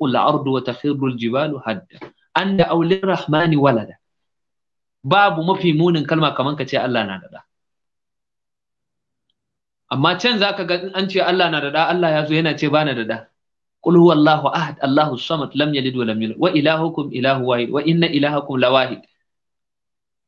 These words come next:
Amma manzon Allah sallallahu alaihi wasallama ba a ba da amsa, ba a ma jira. Shi fa ka'ida wanda yake raina manzon Allah ma Allah ba ya shiryar da shi kwata-kwata. Kana raina annabi, babu kai babu shiriya.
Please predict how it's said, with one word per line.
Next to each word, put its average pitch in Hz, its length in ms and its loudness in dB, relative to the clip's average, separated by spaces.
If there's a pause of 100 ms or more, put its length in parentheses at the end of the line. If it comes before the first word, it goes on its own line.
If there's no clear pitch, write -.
(260)
Amma 139 280 2
manzon 143 360 0
Allah 147 240 2
sallallahu 135 380 -2
alaihi 139 100 -2
wasallama 139 340 0 (500)
ba 160 400 0
a 156 100 0
ba 147 260 2
da 131 160 0
amsa, 127 380 -6
ba 143 180 2
a 135 100 -4
ma 113 180 -4
jira. 117 280 -6 (800)
Shi 220 240 2
fa 240 100 4
ka'ida 226 480 0
wanda 202 260 2
yake 190 220 2
raina 180 240 2
manzon 147 320 -2
Allah 170 220 2
ma 143 160 0
Allah 170 240 4
ba 151 140 2
ya 139 60 0
shiryar 131 360 -2
da 117 60 -4
shi 120 160 -10
kwata-kwata. 127 520 -4 (1200)
Kana 170 340 0
raina 208 320 -4
annabi, 156 380 -8
babu 175 420 0
kai 226 160 -12
babu 226 240 2
shiriya. 139 380 -4